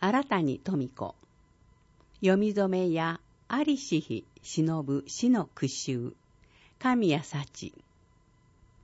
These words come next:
読み初めやとろ火にかけし鍋見ては安藤涼子。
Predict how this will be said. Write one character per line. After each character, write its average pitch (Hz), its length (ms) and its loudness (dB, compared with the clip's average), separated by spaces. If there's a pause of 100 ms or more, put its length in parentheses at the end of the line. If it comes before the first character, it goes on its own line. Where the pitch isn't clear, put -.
(100)
読 175 160 6
み 202 140 2
初 190 140 4
め 180 220 4
や 170 300 0 (240)
と 220 120 4
ろ 254 160 6
火 269 140 2
に 269 160 4
か 226 160 -10
け 220 160 0
し - 380 -10
鍋 220 340 4
見 143 140 2
て 135 160 2
は 120 240 -2 (560)
安 226 320 2
藤 143 220 2
涼 143 240 2
子。 - 280 -8